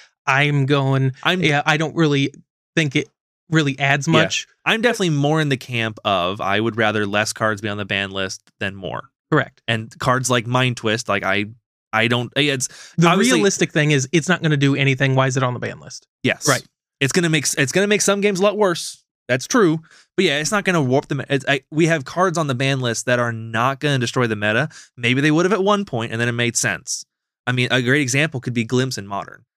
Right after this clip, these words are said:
Speaker 2: Like, Glimpse very well may, wouldn't, maybe wouldn't destroy the Modern meta.
Speaker 1: Yeah.
Speaker 2: So why is it banned?
Speaker 1: So what I was getting with that, though,
Speaker 2: Sorry.
Speaker 1: is, no, you're fine.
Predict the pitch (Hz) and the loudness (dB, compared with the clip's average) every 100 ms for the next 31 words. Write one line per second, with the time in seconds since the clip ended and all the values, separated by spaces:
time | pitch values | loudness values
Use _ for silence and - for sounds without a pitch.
0 | _ 135 135 127 269 349 143 185 208 143 | _ -4 -2 2 2 0 0 2 2 2
1 | 180 143 110 - _ - 147 143 151 139 | 2 0 -4 -18 _ -10 -6 -6 0 2
2 | 180 151 139 123 _ _ 127 190 143 110 | 2 0 -8 -20 _ _ 0 2 2 0
3 | 127 _ 139 208 220 139 127 - 156 135 | -4 _ 2 2 2 -2 -2 0 0 2
4 | 117 117 113 98 95 - - _ - - | 0 0 0 -2 -6 -8 -12 _ -10 -10
5 | - 123 98 98 104 101 - - _ - | -2 0 2 0 -4 -6 -8 -20 _ -2
6 | 156 139 - 165 156 139 139 226 165 135 | 0 0 0 0 2 0 0 0 0 0
7 | 135 135 147 127 131 - 139 131 - 214 | 0 0 0 0 0 2 2 0 0 0
8 | 180 208 156 147 | 0 0 -2 -2